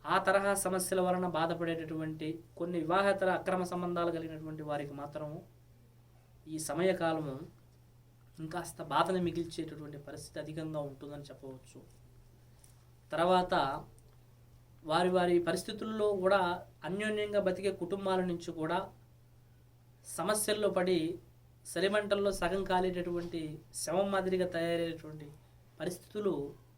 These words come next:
వచ్చి మానసికంగా మనశ్శాంతి లేకుండా జీవించేటువంటి పరిస్థితుల వల్ల వారికి ఇంకొంత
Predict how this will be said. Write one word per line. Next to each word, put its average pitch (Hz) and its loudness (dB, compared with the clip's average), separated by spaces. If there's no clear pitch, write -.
వచ్చి 156 -8
మానసికంగా 196 2
మనశ్శాంతి 190 0
లేకుండా 180 0
జీవించేటువంటి 175 -2
పరిస్థితుల 170 -4
వల్ల 175 0
వారికి 170 -2
ఇంకొంత 180 -4